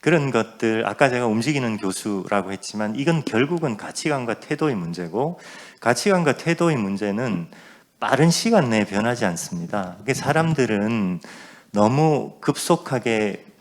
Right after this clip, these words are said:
빨리 변할 수 있을 거라고 착각을 하고 제도와 프로그램을 도입하는데, 그런 것보다는 보다 중장기적인 비전과 계획과 이론을 가지고 뚜벅뚜벅 걸어가는,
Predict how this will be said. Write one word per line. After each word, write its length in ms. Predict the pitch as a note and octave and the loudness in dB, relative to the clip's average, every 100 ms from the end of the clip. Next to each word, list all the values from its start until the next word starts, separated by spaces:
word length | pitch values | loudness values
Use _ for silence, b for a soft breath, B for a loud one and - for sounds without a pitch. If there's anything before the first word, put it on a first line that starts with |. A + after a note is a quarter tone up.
| _ _ | _ _
빨리 420 | - E3+ F3+ D#3+ C#3 | -4 0 2 0 2
변할 340 | A#2 C#3+ E3 | 4 6 4
수 160 | - A2 | 2 -2
있을 200 | - A#2+ | 0 0
거라고 320 | F3 E3 B2 | 2 0 -2
착각을 560 | - D#3+ - D#3 C#3 G#2+ | -4 -6 -2 0 0 -2
하고 300 | G#2 C3 B2+ | -4 -4 -4
제도와 500 | - A#2 C3 C3 B2 | 0 0 2 0 0
프로그램을 460 | - A#2+ B2+ B2 G#2+ | -4 -4 -2 -4 -4
도입하는데, 960 | A#2 A2+ - G2 F2+ F#2 A2+ F#2+ F2 B B B B | -2 -4 -4 -4 -4 -2 0 0 -4 B B B B
그런 260 | C3+ C#3 B2 | -2 0 0
것보다는 800 | G#2 - F#2 F2+ F2+ A2 G#2 - | -2 -2 -2 -2 -2 -4 -6 -4
보다 580 | F#2+ A2+ G#2 F2 - - | 0 2 2 2 -4 -10
중장기적인 1200 | G#2+ G2+ G#2+ G#2+ G#2+ A#2 A#2 E2+ E2+ E2+ G#2+ D3 B B B B - | -2 2 2 2 2 0 0 0 -4 -6 -6 -8 B B B B -10
비전과 720 | B2 A#2+ G2+ E2+ E2+ D#2+ - b b b b b b b | -6 -2 -2 -4 -8 -10 -14 b b b b b b b
계획과 800 | - G2 A2+ A2+ - F2+ - - b b b - | -8 -4 -2 -2 -4 -6 -6 -12 b b b -8
이론을 460 | A#2 B2+ C3+ G#2+ | 2 4 4 0
가지고 640 | E2+ D#2+ - - F2+ - b b b | -4 -8 -10 -6 -6 -8 b b b
뚜벅뚜벅 880 | - - G#2 - - C3 A#2 - - | -2 4 4 2 -10 -4 -2 -4 -2
걸어가는, 880 | B2+ B2 G2 F2+ E2+ E2+ F#2+ F#2+ | 0 2 2 0 -2 -4 -2 -2